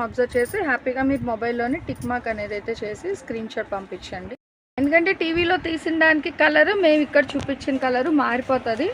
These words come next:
అప్పుడు మళ్ళీ మీరు సారీ మారిపోయింది అంటారు కాబట్టి ఎగ్జాక్ట్గా only మొబైల్లోనే. అసలు చూడండి ఎంత బాగుంది కదా ఫుల్గా సారీ, మంచి బ్రైట్ రెడ్, అదిగో దీని ఫుల్ కాంట్రాస్ట్ బ్లాక్, మిడిల్లో మెరూన్, స్నఫ్,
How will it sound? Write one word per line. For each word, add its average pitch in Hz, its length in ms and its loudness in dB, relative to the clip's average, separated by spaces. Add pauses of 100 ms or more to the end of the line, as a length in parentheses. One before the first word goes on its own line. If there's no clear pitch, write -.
(180)
అప్పుడు 294 280 2
మళ్ళీ 269 240 4
మీరు 269 240 2
సారీ 233 260 0 (140)
మారిపోయింది 214 500 -6
అంటారు 202 320 -6
కాబట్టి 208 280 -4
ఎగ్జాక్ట్గా 240 540 -2 (120)
only 294 260 2 (120)
మొబైల్లోనే. 220 600 -2 (460)
అసలు 196 240 -10
చూడండి 185 260 -8
ఎంత 185 220 -10 (100)
బాగుంది 190 400 -12
కదా 190 180 -8 (120)
ఫుల్గా 190 360 -8 (300)
సారీ, 185 360 -14
మంచి 190 280 -14
బ్రైట్ 196 500 -8
రెడ్, 180 240 -6 (320)
అదిగో 185 300 -6
దీని 202 260 -6
ఫుల్ 226 240 -4 (100)
కాంట్రాస్ట్ 208 560 -6 (120)
బ్లాక్, 185 400 -6 (360)
మిడిల్లో 208 420 -4 (120)
మెరూన్, 175 400 -8 (640)
స్నఫ్, 214 340 -6